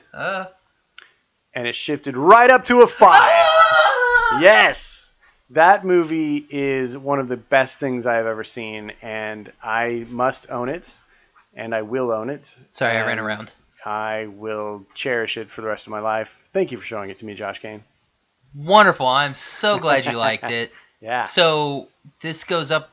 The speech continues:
Speaker 1: there, right up with Pinocchio.
Speaker 2: Well, I mean, if
Speaker 1: Are,
Speaker 2: we're
Speaker 1: are
Speaker 2: splitting
Speaker 1: you,
Speaker 2: hairs,
Speaker 1: well, no, I'm
Speaker 2: yeah.
Speaker 1: saying on the fives.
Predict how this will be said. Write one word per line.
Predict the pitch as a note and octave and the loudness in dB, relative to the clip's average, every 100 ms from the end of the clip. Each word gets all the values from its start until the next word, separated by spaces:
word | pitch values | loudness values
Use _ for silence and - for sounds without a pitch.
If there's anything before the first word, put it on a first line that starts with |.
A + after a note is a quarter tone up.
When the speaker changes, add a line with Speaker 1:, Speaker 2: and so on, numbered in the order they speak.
| - | -8
Speaker 1:
there, | D#3 D3+ | -6 -6
right | B2 C#3 D#3+ | -2 0 0
up | E3 D#3+ | -2 -6
with | D3 | -12
Pinocchio. | - C#3+ C#3 F#3+ - A#2 G#2+ G2+ - _ _ | -10 -4 -4 -4 -6 -4 -4 -6 -12 _ _
Speaker 2:
Well, | G3 G3+ F#3 | -2 4 6
I | |
mean, | F3 F3+ | 6 2
if | E3 | 6
Speaker 1:
Are, | D#3 | 6
Speaker 2:
we're | F3+ E3+ | 6 4
Speaker 1:
are | F3 | 4
Speaker 2:
splitting | F3+ A#3+ G3 C#3+ | 6 6 6 2
Speaker 1:
you, | |
Speaker 2:
hairs, | C3 G3+ G3 C3+ B2 | 0 4 4 4 2
Speaker 1:
well, | F3 G#3+ | 2 4
no, | G#3+ | 4
I'm | C#3 D#3 | 6 4
Speaker 2:
yeah. | F#3 A#2+ G#2+ G2+ | 4 6 4 2
Speaker 1:
saying | D3 - | -2 0
on | F3 F#3+ | 2 2
the | C#3 | -6
fives. | - F3+ D#3 A2+ A#2 - | 0 2 2 0 -8 -20